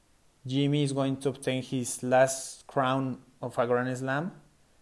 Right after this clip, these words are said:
beating Ivan Lendl, and he obtained his fifth U S Open title.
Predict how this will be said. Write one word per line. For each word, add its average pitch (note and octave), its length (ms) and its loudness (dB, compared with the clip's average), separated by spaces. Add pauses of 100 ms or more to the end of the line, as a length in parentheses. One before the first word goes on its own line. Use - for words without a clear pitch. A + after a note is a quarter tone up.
(240)
beating B2+ 320 2
Ivan B2 280 4
Lendl, D#3 500 2 (480)
and B2+ 120 -6
he - 140 -2
obtained C#3 480 -2
his - 240 -8
fifth C3+ 380 -2
U B2+ 100 0
S B2 140 2
Open A#2+ 300 -2
title. A2 380 -4